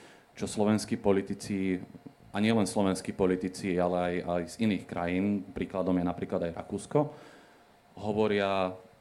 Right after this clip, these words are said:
od roku zhruba dvetisícpätnásť, tak všetky tieto body mi prídu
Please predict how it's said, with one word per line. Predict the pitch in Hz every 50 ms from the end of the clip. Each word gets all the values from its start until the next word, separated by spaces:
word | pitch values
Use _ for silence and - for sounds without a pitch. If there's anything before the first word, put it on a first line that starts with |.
| - _ - - - - - - - 104
od | 95 - 113
roku | 107 107 101 104 - 104
zhruba | 101 101 110 101 104 98 92
dvetisícpätnásť, | 98 107 104 - - - - - - - - 92 - - - 101 113 127 143 143 - - - -
tak | 104 92 - - - - - - - -
všetky | - - 113 - - - 117
tieto | - - 110 104 104 - 92
body | 90 104 104 98 104 101 98 - -
mi | 98 98 90
prídu | - - 104 104 104 101 95 92 92 -